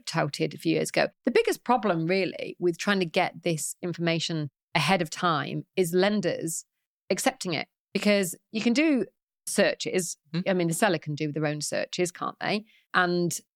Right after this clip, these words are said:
Speaker 1: they can get their own survey. But if a lender won't accept it, then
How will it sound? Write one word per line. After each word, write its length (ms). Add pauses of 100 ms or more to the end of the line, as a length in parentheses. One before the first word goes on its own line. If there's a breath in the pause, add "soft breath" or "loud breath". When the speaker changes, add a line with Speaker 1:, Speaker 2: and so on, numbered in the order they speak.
(120)
Speaker 1:
they 140
can 220
get 180
their 140
own 240
survey. 680
But 140
if 180
a 200
lender 300
won't 280
accept 420
it, 200
then 260